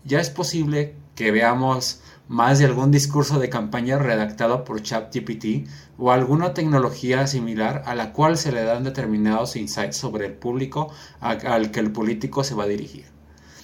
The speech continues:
Con la inteligencia artificial será posible llevar a cabo predicciones más precisas del comportamiento del elector o del ciudadano para que, con base en ello, se tomen decisiones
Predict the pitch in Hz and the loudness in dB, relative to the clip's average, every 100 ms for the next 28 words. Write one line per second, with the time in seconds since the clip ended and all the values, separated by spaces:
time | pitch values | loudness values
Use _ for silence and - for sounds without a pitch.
0 | - - - 143 143 147 143 143 139 165 | -20 -20 -4 4 6 6 4 2 2 2
1 | 160 196 214 - 135 135 - - 117 120 | 0 -4 -8 -4 -2 -2 -4 -4 -4 -4
2 | 151 131 110 113 - - 104 104 107 - | -6 -6 -8 -10 -12 -6 0 0 -2 -8
3 | - 113 101 107 - - _ - 113 110 | -10 -4 -2 -2 -6 -16 _ -6 -4 -2
4 | - 143 143 151 160 170 - 180 147 147 | -2 0 2 0 -2 -4 -4 -4 -2 -4
5 | 135 123 - - - 127 131 120 143 139 | -4 -6 -10 -18 -14 0 0 2 2 2
6 | 135 147 143 160 165 185 170 147 120 107 | 0 2 4 4 2 0 0 0 -2 -4
7 | 123 120 139 - - - - 135 131 135 | 0 2 0 -6 -16 -20 -4 2 2 2
8 | - 170 160 147 147 147 156 - - 117 | 0 2 4 6 6 4 0 -8 -4 -2
9 | 113 113 - 110 104 104 - 123 113 151 | -2 -4 -4 -2 -2 -4 -4 -2 2 2
10 | 170 180 151 147 156 - - - - 110 | 4 0 2 2 0 -6 -14 -8 0 0
11 | 107 - 135 147 143 127 117 - 117 110 | 0 4 6 6 4 0 -2 -4 -2 -4
12 | 139 | -6